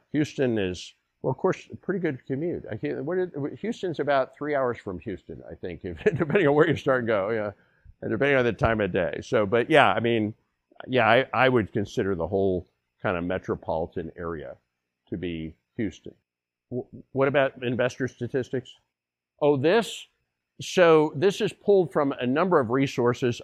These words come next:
A lot of this comes from the, uh, uh,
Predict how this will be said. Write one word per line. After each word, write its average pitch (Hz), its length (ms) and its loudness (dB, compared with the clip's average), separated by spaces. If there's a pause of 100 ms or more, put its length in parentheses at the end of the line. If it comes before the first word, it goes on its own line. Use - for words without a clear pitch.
A 123 80 4
lot 151 400 4
of 175 180 4
this 131 380 2
comes 143 420 0
from 120 520 0 (440)
the, 123 340 0
uh, 107 340 6 (220)
uh, 98 380 -2